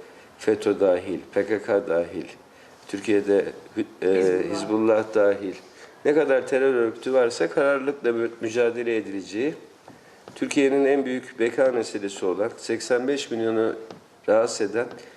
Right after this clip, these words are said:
Speaker 1: sığınmacılarla ilgili bir yıl içerisinde geri gönderme çalışmalarının uluslararası hukuka uygun şekilde tamamlanacağını deklare ettiler.
Speaker 2: Evet.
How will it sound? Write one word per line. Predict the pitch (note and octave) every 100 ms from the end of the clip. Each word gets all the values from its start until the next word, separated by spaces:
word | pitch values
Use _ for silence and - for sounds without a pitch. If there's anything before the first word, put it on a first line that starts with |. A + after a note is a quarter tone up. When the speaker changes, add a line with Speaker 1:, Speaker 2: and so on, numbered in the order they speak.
| - - -
Speaker 1:
sığınmacılarla | - A#2 A2+ A#2 A2 A#2 A2+ A2 G2+
ilgili | F#2+ F#2+ F#2 G#2+ C3+ - - - - _ -
bir | B2+
yıl | A#2+ G#2+
içerisinde | - G#2 G#2 - G#2
geri | G#2+ A2
gönderme | A2 G#2+ G#2 G#2 G#2 G#2+ G#2+
çalışmalarının | - G2 F#2 - G2 G2+ B2+ B2+
uluslararası | A#2 A2+ A#2+ A2+ A2 A#2
hukuka | A2 A#2 - A2+ A#2 -
uygun | G#2 G#2 A#2
şekilde | - G2+ - G2 G#2+
tamamlanacağını | A2 G#2 G#2+ A2 G#2 F#2+ G2 G2+ D#3 D#3+ - - - - - - - -
deklare | A#2+ B2+ C3+
ettiler. | A#2+ - E2 G2+ - - - - -
Speaker 2:
Evet. | F3+